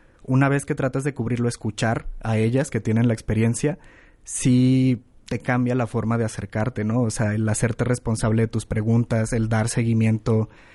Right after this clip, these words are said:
simplemente no tratar como fuentes, ¿no? a las personas, sino como eso que son, como personas.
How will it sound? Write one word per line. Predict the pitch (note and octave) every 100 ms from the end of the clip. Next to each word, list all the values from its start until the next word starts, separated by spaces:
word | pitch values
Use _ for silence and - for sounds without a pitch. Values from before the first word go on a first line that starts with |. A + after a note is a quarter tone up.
| - - _ _ _
simplemente | - D#3+ G#3 G3+ G3
no | F#3+
tratar | F3 F#3 D#3+
como | - F#3
fuentes, | C3 - A#2 F3 G#2+ A2+
¿no? | A#2+
a |
las | A2+
personas, | - A2 A#2+ A#2 B2
sino | A#2 G#2+
como | A#2+ G#2+
eso | A2+ - C#3+
que | C3
son, | A2+ -
como | A2+ G2+
personas. | G#2+ - G#2+ - -